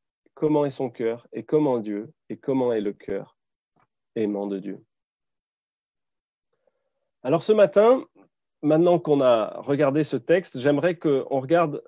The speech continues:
simplement et qu'on retienne le mécanisme de ce texte. Et je trouve ce texte donc d'une lucidité et d'une pertinence remarquable sur le mécanisme du cœur de l'homme,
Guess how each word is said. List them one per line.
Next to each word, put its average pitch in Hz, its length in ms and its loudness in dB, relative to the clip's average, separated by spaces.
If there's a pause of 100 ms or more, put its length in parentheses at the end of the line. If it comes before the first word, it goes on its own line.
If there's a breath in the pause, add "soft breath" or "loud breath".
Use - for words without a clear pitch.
(220)
simplement 170 560 0
et 160 80 0
qu'on 147 140 -2
retienne 160 380 -2
le 143 120 2
mécanisme 156 840 -2 (1040)
de 139 140 -2
ce 135 140 -6
texte. - 520 -8 (2500)
Et 185 460 4 (1400)
je 165 120 2
trouve 214 300 -2
ce - 140 -2
texte 170 360 0
donc 147 200 2
d'une 147 200 0
lucidité 190 680 0
et 170 60 8
d'une 147 200 0
pertinence 165 800 0
remarquable 180 920 0
sur 156 220 -4
le 143 100 4
mécanisme 165 680 2
du 131 160 -6
cœur 143 280 -4
de 127 100 -4
l'homme, 104 340 -4